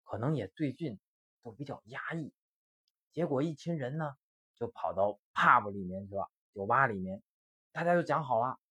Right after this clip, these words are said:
我们姐妹十几个，大家个人选个人心目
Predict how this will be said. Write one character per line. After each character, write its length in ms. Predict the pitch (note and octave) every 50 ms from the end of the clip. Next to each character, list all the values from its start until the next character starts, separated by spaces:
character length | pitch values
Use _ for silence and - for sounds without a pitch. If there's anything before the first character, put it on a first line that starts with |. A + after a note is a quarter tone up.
| _ _ _ _ _
我 160 | G#2 G#2 G#2+
们 180 | B2 C#3 C3+
姐 220 | C3+ - G#2 F2+ F2+
妹 180 | G#2 A2+ G#2
十 260 | - - - - A2+ G2+
几 200 | F#2+ F#2+ F2+ _
个， 180 | - E2 - - _ _ _ _ _ _ _ _ _ _
大 240 | - E3 C3+ A2+ G#2+
家 320 | - D3+ C3 B2+ B2+ - _ _
个 340 | - G#3+ G#3 G3 E3 C3 A2
人 300 | G#2 G2 F#2+ G#2+ C#3 D3+
选 320 | - - - A2+ G#2 - - _
个 200 | _ - A#2+ G2
人 180 | F2 F2+ G2+ G2+
心 280 | - - - - A#2 A2
目 140 | F#2+ E2+